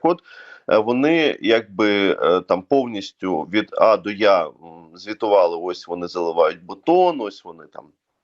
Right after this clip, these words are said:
проводять якісь землевпорядні роботи і так далі. І звісно, що ми під виглядом клієнтів звернулися до них, запитали, а скільки буде, власне, коштувати побудувати такий самий будинок. І вони повідомили про те, що лише коробка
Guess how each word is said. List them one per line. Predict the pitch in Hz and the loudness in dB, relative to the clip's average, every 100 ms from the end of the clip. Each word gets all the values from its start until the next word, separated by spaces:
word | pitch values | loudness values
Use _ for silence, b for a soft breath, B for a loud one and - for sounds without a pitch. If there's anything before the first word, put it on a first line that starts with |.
| _ _ _ _ - | _ _ _ _ -4
проводять | 107 92 90 - 90 | -2 0 -4 -6 -8
якісь | 90 92 | -4 -2
землевпорядні | 92 92 87 - 95 87 85 | 0 0 -2 0 2 2 0
роботи | 95 101 120 175 160 107 | -2 -2 2 2 2 -4
і | |
так | 98 92 95 | -4 -4 2
далі. | 127 131 113 B B - | 2 2 -4 B B -14
І | 107 | -12
звісно, | 117 156 - 113 | -8 -8 -4 -4
що | - - 98 95 _ - | -2 0 0 0 _ -6
ми | 110 120 | -2 -2
під | 117 107 | -2 -2
виглядом | 127 127 117 117 | -2 0 -4 -4
клієнтів | 135 147 127 | -4 -4 -6
звернулися | 107 120 143 135 139 | -2 -2 0 -2 -4
до | 131 | -4
них, | 196 180 | -4 -2
запитали, | 131 - 214 156 | -4 0 2 4
а | 123 | 2
скільки | - 110 - | -2 -14 -12
буде, | 143 143 135 - - _ _ _ | -4 0 0 -2 -18 _ _ _
власне, | 98 135 147 - 123 117 - | 0 0 0 -2 -4 -4 -2
коштувати | 165 151 - 101 92 98 | 0 0 -4 -4 -4 -6
побудувати | 98 98 110 131 113 | -8 -2 2 2 0
такий | - - 107 | -10 -10 -4
самий | - 107 98 | 2 2 0
будинок. | 95 104 95 85 78 - | -8 -10 -8 -10 -10 -6
І | |
вони | - 294 | 0 0
повідомили | 294 135 131 156 123 | 2 0 2 2 0
про | - 87 | -2 -4
те, | 98 | -2
що | - - B B B - | -2 -4 B B B 0
лише | 117 - 123 | 0 2 -2
коробка | - 131 196 202 131 | 0 2 2 2 -4